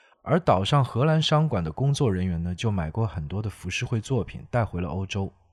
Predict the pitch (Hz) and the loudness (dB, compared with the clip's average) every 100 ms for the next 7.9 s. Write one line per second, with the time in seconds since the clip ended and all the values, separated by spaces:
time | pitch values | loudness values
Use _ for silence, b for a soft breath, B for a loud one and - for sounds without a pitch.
0 | _ _ _ _ _ _ _ _ _ - | _ _ _ _ _ _ _ _ _ -2
1 | 202 196 170 - 120 - 190 - 175 127 | 4 6 4 2 2 4 4 4 4 4
2 | 110 151 131 113 139 165 160 139 175 165 | 4 4 4 4 2 2 0 2 4 4
3 | 156 117 90 85 - 90 104 92 90 B | 4 2 -2 -4 -4 -4 -2 -2 -4 B
4 | B - 165 151 151 156 120 107 165 143 | B -2 0 0 4 4 4 2 0 0
5 | 92 87 - 143 95 - - - 98 147 | -2 -2 -4 -4 -4 -6 -8 -2 0 0
6 | - 101 - 98 - 117 117 131 131 110 | -4 -6 -4 -4 -2 0 0 0 0 -2
7 | - 76 73 110 113 87 82 104 | -4 -6 -6 -4 -4 -4 -4 -4